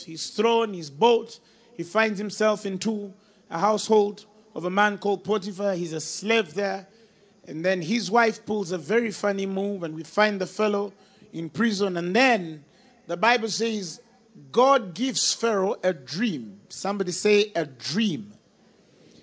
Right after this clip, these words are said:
And when God gives Pharaoh a dream, the Bible says he looks for somebody to interpret it. The butler tells him, "There is a man in prison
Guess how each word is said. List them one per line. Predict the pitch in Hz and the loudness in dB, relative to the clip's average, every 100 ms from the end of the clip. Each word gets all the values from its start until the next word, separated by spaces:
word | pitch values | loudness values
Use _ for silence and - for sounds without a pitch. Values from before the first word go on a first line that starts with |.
| _ _ _ _ | _ _ _ _
And | 226 220 | -2 0
when | 233 226 | 0 2
God | 196 285 320 214 | 8 8 8 2
gives | 269 - - | -4 -2 2
Pharaoh | 254 233 208 | 2 2 0
a | 190 | -2
dream, | 160 226 180 117 - _ _ _ _ _ _ _ _ _ _ _ _ _ _ _ _ | -4 -4 -4 -8 -18 _ _ _ _ _ _ _ _ _ _ _ _ _ _ _ _
the | 131 | -4
Bible | 180 247 240 | 0 2 0
says | 214 247 240 180 | 0 2 2 2
he | |
looks | 226 254 285 - | 0 0 0 -2
for | 240 | -2
somebody | 226 - 262 233 208 | 0 2 2 2 -4
to | 190 220 - | -8 -12 -6
interpret | 240 233 226 208 214 127 | -4 -2 -2 -4 -10 -12
it. | - - _ _ _ _ _ _ _ _ _ | -18 -20 _ _ _ _ _ _ _ _ _
The | 139 | -2
butler | 151 277 240 | 2 4 2
tells | 240 262 262 247 | 0 2 2 2
him, | 247 | 0
"There | 226 | 2
is | 214 208 | 2 0
a | |
man | 233 269 269 | 2 4 4
in | 220 | 2
prison | 156 226 170 156 123 | -2 -4 -4 -10 -14